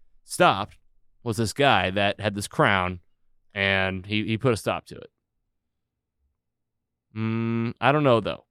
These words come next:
because now we get to the future, and she finds the crown. She's with this group of people. There's,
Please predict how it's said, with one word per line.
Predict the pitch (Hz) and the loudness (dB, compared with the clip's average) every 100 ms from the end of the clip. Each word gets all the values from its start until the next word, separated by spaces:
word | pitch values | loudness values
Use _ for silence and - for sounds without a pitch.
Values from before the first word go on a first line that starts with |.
| - | -10
because | 113 151 135 127 113 95 | -4 0 2 2 0 -4
now | 117 160 180 | -2 2 2
we | 170 | 2
get | 143 147 - | 0 -2 -2
to | 147 | -8
the | 120 | -8
future, | - 214 214 147 123 123 - | -4 -2 -2 0 2 0 -2
and | 123 123 120 117 113 | -2 0 0 0 -4
she | - - 117 | -8 -6 -6
finds | - 180 220 214 120 107 107 - | -4 0 2 2 0 0 -4 -8
the | 120 | -10
crown. | - 95 85 90 123 - _ _ _ | -6 -4 -2 -4 -6 -8 _ _ _
She's | - 127 107 | -2 -2 0
with | 156 160 | -2 -2
this | 151 - | -4 -4
group | 143 156 147 | -2 -2 -2
of | 131 | -6
people. | 139 123 123 120 113 - _ - | -4 -4 0 0 0 -4 _ -10
There's, | 123 117 | -6 -6